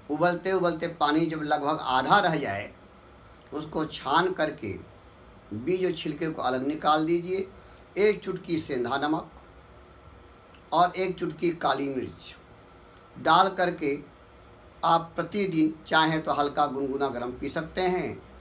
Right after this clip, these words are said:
चाहें तो ठंडा करके पी सकते हैं, चाहें तो चाय के समान पी सकते हैं। इस प्रकार से अगर सुबह शाम पीते हैं तो बिना आपको अन्य दवा का आश्रय लिए बिना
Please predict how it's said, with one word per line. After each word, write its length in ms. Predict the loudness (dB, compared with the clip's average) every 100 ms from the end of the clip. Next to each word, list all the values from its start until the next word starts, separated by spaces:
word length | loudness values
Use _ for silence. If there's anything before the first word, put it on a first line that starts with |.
| -20 -20 -2
चाहें 380 | 4 6 6 2
तो 100 | -2 -10 -14 -8
ठंडा 280 | -4 0 0
करके 320 | -2 -6 -6
पी 160 | -6 -4
सकते 340 | -4 -6 -2 0
हैं, 340 | 0 -2 -4
चाहें 340 | 2 2 2
तो 80 | 0
चाय 280 | -4 -2 -2
के 100 | -4
समान 260 | -4 -4 -6
पी 140 | -10
सकते 320 | -16 -16 -16
हैं। 280 | -14 -14 -14 -18 -20 -20 -20 -20 -6
इस 140 | -2 -2
प्रकार 480 | -2 4 6 6 4
से 100 | 0
अगर 180 | 2 0
सुबह 360 | 0 4 4
शाम 280 | 6 4 4
पीते 340 | 2 0 0 -4
हैं 220 | -4 -4 -4 -8 -20 -20 -20 -6
तो 80 | -4
बिना 300 | -2 0 8
आपको 540 | 10 10 8 4 2 -2
अन्य 380 | 0 0 2 4
दवा 300 | 6 6 6
का 140 | 4
आश्रय 420 | 4 4 2 -2 -2
लिए 240 | 0 -2
बिना 260 | -2 2